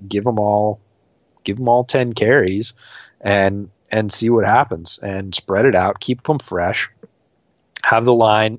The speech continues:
really get into their run blocking groove. I'd love to see a, you know, Kyle Long, Bobby Massey double team on Von Miller and really, you know, get on that guy. He's, he's not a spring chicken,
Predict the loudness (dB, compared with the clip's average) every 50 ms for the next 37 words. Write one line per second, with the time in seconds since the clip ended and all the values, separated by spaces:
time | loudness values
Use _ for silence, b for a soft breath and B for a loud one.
0 | -12 _ -12 -8 -4 0 2 2 4 2 2 4 4 4 4 4 2 0 -2 -2
1 | -2 0 2 0 0 2 2 0 2 2 2 2 2 0 -2 -6 -10 -12 -12 -12
2 | -10 -8 -8 -8 -6 -6 -6 -6 -4 -4 -4 -4 -2 -2 -2 -2 0 0 -2 -2
3 | -4 -8 B B B B B B B B -6 -4 -2 -2 -2 -2 -2 0 2 4
4 | 4 4 4 2 2 0 -2 -4 -6 -12 -16 _ _ _ _ 0 0 2 2 0
5 | -2 -4 -4 -4 -4 -4 -4 -6 -6 -4 -2 -2 -2 -4 -6 -10 -10 -10 -10 -8
6 | -10 -4 -2 0 0 0 0 -2 -4 -2 -2 -2 -2 -4 -6 -8 -8 -6 -2 -2
7 | 0 0 -2 -4 -8 _ _ _ _ -14 -12 -12 -12 -10 -6 -2 2 4 4 6
8 | 6 4 4 2 0 -2 -2 -4 -2 -2 -2 -2 -4 -6 -6 -6 -6 -6 -6 -8
9 | -10 -8 -8 -8 -8 -6 -4 -2 -2 -2 -2 -4 -4 -4 -6 -4 -4 -2 -2 -2
10 | -2 -2 -4 -8 -12 -16